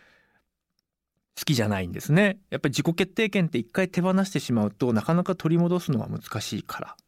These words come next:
まあ、まさに今年一年は香港では国家安全維持法が施行され、そして、まあ、世界各地でベラルーシをはじめ市民が声を上げ続けて、そして二千二十一年は、まあ、アラブの春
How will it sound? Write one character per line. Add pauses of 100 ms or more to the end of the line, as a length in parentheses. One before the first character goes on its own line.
(680)
ま
あ、
ま
さ
に
今
年
一
年
は (540)
香
港
で
は
国
家
安
全
維
持
法
が
施
行
さ
れ、 (580)
そ
し
て、
ま
あ、
世
界
各
地
で
ベ
ラ
ル
ー
シ
を
は
じ
め (280)
市
民
が
声
を
上
げ
続
け
て、 (400)
そ
し
て
二
千
二
十
一
年
は、
ま
あ、
ア
ラ
ブ
の
春